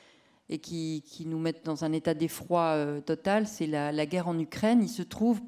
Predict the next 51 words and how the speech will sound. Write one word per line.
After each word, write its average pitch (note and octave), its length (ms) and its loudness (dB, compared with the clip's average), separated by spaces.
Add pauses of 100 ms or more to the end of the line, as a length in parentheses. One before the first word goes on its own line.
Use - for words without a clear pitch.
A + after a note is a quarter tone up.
(240)
et D#3 220 -10 (120)
je, D3+ 200 -14
je, D3 100 -10
je C#3 140 -14
ne D3+ 240 -8
dévoile D3 300 -6
pas D3+ 100 -6
de C#3+ 60 -10
secret, - 260 -2
puisque - 260 -12
vous D3 140 -6
avez D#3 240 2
écrit, F3+ 320 -4 (640)
euh, D#3 340 0
pour D#3 220 -8
le D#3+ 60 -4
journal D#3+ 340 -4
Le D3+ 100 -6
Monde E3+ 320 -2
en, C#3 180 -4
en, D3+ 140 -4
en D3+ 100 -2
revenant, D#3+ 360 -2
vous F3+ 220 -6
êtes G#3 120 0
allé F#3 240 2
avec E3+ 280 0
une E3 120 -4
O D#3 80 -2
N D#3 140 -2
G, E3 220 -8
une D#3 200 -2
O D#3 60 0
N D#3 120 0
G, A3 240 0 (520)
vous E3+ 180 -2
êtes G#3 140 2
allé F#3 180 2
en F3+ 140 0
Ukraine, D3+ 400 -4
vous C3+ 100 -8
avez C#3 120 -10
fait D3 120 -12
d'autres F3+ 380 -6
voyages, D#3 560 -2
euh, D3 80 -4
auparavant, C#3+ 480 -4
vous G3+ 100 -2
avez C#3 120 -6
convoyé D#3+ 680 -6
des, C3 260 -12